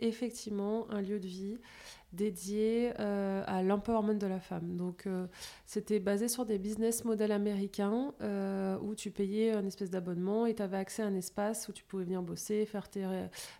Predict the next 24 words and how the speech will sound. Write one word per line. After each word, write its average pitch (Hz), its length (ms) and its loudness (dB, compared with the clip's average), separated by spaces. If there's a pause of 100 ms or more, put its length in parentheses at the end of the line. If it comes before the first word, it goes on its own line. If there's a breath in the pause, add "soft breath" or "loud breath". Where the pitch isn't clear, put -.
(140)
tes, 214 220 2
euh, 190 440 0 (480)
tes 208 100 0
rendez-vous 196 320 0
professionnels, 196 880 -2 (380 loud breath)
où 214 160 2
il 202 60 4
y 208 40 8
avait 202 280 4
effectivement 208 440 0
des 196 160 0
ateliers, 208 680 4
euh, 190 180 2
des 180 120 0
choses 202 280 -2
aussi, 190 340 -2
euh, 180 240 0
des 170 160 -2
formations, 202 800 0
euh, 190 140 0
des 180 140 0
rencontres 185 500 -2
aussi 190 240 -4
entre, 180 420 -2